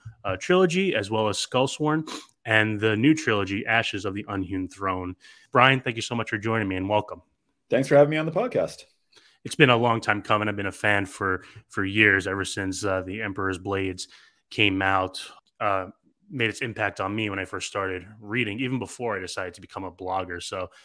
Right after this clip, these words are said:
Speaker 1: testament to you and your love for the, for the genre.
Speaker 2: Well, thanks for reading the stories. <laughs> Appreciate
Speaker 1: It's
Speaker 2: it.
Speaker 1: aw-, it's awesome. Uh, so I'd like to go back to, to the beginning. Um, I know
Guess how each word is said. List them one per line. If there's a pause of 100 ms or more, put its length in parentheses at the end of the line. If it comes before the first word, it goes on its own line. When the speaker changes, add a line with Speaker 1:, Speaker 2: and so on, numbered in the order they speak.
(220)
Speaker 1:
testament
to
you
and
your
love
for
the,
for
the
genre. (340)
Speaker 2:
Well,
thanks
for
reading
the
stories.
<laughs>
Appreciate
Speaker 1:
It's
Speaker 2:
it.
Speaker 1:
aw-, (420)
it's
awesome. (600)
Uh, (120)
so
I'd
like
to (120)
go
back
to,
to
the
beginning.
Um,
I
know